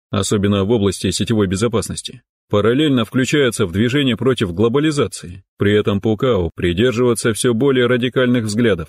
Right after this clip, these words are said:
как это видно по статьям и манифестам, которые он размещает у себя на сайте. «Все документы можно найти в базе данных в соответствующем разделе», добавил Баллар в надежде, что все ознакомятся с текстами.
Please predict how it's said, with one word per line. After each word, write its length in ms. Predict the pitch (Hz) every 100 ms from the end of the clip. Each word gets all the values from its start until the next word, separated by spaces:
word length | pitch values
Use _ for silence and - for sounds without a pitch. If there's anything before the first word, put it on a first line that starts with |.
| _
как 220 | - 107
это 140 | 113 110
видно 360 | 120 156 117
по 120 | 107 110
статьям 480 | 123 117 127 110
и 40 | 107
манифестам, 680 | 117 127 - 90 - 101 - _
которые 460 | - 113 107 98 92
он 140 | 92
размещает 580 | 92 101 113 110 101 87
у 60 | 92
себя 240 | 107 92
на 100 | 95
сайте. 400 | - 90 - - _ _
«Все 240 | - 147
документы 580 | 143 139 147 165 147 139
можно 300 | 135 143 131
найти 280 | 131 123 123
в 60 | 90
базе 320 | 123 120 113
данных 360 | 107 139 104 -
в 40 |
соответствующем 680 | - 120 131 120 120 113 123
разделе», 600 | 127 117 123 101 78 - _ _ _ -
добавил 540 | 113 120 98 92 92
Баллар 360 | 117 110 87 90
в 40 |
надежде, 520 | 98 107 123 85 87
что 220 | 82 113 98
все 180 | 113
ознакомятся 560 | 104 113 110 95 90 123
с 80 | -
текстами. 500 | 98 - - 87